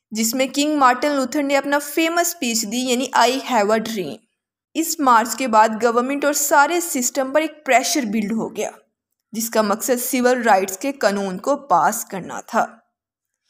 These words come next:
इस मार्च को मैनेज करने और सिट इन मूवमेंट में मार्टिन लूथर के एक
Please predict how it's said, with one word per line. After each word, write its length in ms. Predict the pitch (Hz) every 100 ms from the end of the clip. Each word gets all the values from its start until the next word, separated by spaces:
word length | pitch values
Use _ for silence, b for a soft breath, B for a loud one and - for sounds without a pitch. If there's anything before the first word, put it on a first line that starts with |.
| _ _ -
इस 160 | 247 240
मार्च 320 | 233 233 -
को 100 | 247
मैनेज 420 | 240 214 220 220
करने 340 | - 247 240 262 -
और 100 | 294
सिट 340 | 302 339 339
इन 120 | 330
मूवमेंट 440 | 302 254 226 233 226
में 100 | 262
मार्टिन 400 | 254 220 240 330
लूथर 340 | 294 226 247 220
के 120 | 285 262
एक 200 | 277